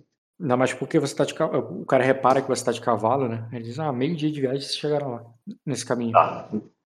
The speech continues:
Speaker 2: Então eu sigo viagem com o cavalo, cara. Faço nota ali do que eu vi. E na viagem, cara, eu vou, vou pensando no,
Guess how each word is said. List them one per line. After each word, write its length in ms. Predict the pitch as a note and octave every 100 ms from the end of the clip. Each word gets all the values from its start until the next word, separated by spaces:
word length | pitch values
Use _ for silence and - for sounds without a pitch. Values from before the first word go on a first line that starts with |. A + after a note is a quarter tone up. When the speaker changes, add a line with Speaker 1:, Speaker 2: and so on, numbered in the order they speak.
| _
Speaker 2:
Então 320 | - F#2 F#2 F#2+
eu 580 | G#2 A2 A#2 G2 F#2
sigo 460 | F#2 - A#2 G#2+ A2+
viagem 500 | G#2 G2 G2 G2 G2 -
com 80 | G2
o 40 | -
cavalo, 520 | G2 E2+ F2 G2 B2+ -
cara. 200 | F#2 - _ _ _
Faço 320 | G2+ G2+ - G2+
nota 360 | F#2 F#2+ -
ali 180 | F#2+ F#2+
do 80 | F2+
que 160 | - G2
eu 80 | F2+
vi. 300 | F2+ F#2 - _ _ _ -
E 540 | F#2+ F#2+ F#2+ G2 - - _ _ _
na 160 | A2 C3+
viagem, 640 | D3+ E3 G#2+ C3+ D#3 D#3
cara, 220 | - G2
eu 120 | G2 A2
vou, 440 | A2 C3+ C#3 G#2+ - _ _ _ _
vou 120 | A2+
pensando 960 | - F#3+ A3 - - G2+ A2 C3+ A2 F#2
no, 360 | F#2+ F#2 F#2+